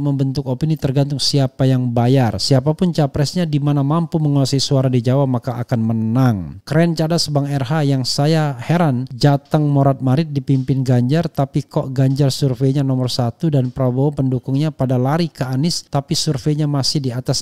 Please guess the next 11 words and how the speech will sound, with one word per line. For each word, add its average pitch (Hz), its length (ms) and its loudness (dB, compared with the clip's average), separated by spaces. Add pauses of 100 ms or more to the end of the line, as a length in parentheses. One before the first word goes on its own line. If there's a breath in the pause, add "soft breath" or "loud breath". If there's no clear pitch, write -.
Anies. 143 400 0
Ini 151 240 2
mengherankan. 117 1200 -2 (160)
Ya, 127 320 -6
sebenarnya, 120 560 -4
Sobat 120 320 -6
Era 110 160 -12
sekalian, 123 960 -2 (160)
memang 127 320 -2
sebenarnya 139 400 -4
begini, 135 480 -6